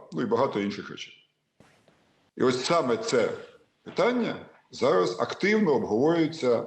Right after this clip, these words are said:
ну, скажімо так, на третіх, четвертих рівнях, м, різних дипломатичних та міжнародних, е, організацій. Вони ще не вийшли на публічне обговорення перших осіб.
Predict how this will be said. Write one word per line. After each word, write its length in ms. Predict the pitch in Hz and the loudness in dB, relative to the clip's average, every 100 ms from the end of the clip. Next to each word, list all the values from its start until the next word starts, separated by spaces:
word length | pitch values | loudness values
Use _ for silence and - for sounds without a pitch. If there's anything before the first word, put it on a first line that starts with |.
| - | -4
ну, 100 | 127 | -6
скажімо 280 | - 117 113 | -4 -2 0
так, 260 | 110 - | -2 0
на 120 | 104 113 | -2 -2
третіх, 520 | - 151 175 143 - | 2 2 2 -2 -4
четвертих 960 | - - 117 143 139 - 123 113 - _ _ _ _ | -8 -4 0 2 0 -4 -6 -6 -8 _ _ _ _
рівнях, 760 | - 117 156 156 156 151 - - _ _ _ _ _ - | 0 2 4 2 2 0 -2 -12 _ _ _ _ _ -16
м, 640 | - 101 98 98 98 92 - 101 113 110 113 82 - 113 - | -6 -4 -2 -2 -2 -4 -8 -12 -10 -10 -10 -12 -12 -10 0
різних 500 | 113 151 127 131 104 | 2 2 2 0 0
дипломатичних 840 | 110 110 107 - 165 160 - 123 - | 0 0 0 2 0 0 -2 -2 0
та 120 | 104 | -2
міжнародних, 880 | 98 85 101 117 117 107 98 - 95 | -2 0 2 2 0 -4 -4 -8 -4
е, 40 | |
організацій. 640 | 92 92 98 92 78 - - _ _ _ _ _ _ - - - | -2 0 -2 -4 -8 -14 -18 _ _ _ _ _ _ -20 -16 -4
Вони 160 | - 143 | 0 2
ще 160 | 160 202 | 2 2
не 100 | 214 | 2
вийшли 480 | 190 156 - 110 | 0 -2 -2 0
на 140 | 104 104 | 2 0
публічне 640 | 117 113 127 131 - 110 | 0 -2 0 0 0 -2
обговорення 520 | 90 98 156 185 143 | 0 2 2 2 2
перших 480 | 117 113 113 113 - | 0 2 0 -2 -6
осіб. 240 | 117 - | -10 -12